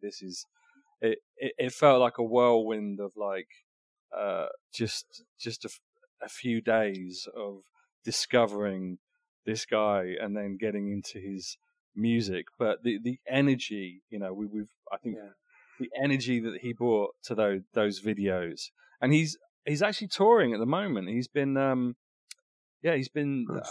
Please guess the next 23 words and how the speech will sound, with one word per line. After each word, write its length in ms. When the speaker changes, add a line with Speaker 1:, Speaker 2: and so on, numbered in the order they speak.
Speaker 1:
think, 160
touring 260
America. 460
He's 340
been, 200
been 100
in 120
the 80
U 200
K. 440
Um, 520
so, 640
you 180
know, 200
there, 240
he, 260
he's 280
still 480
pretty 320
active. 500
So 120
I'm 140
hoping 680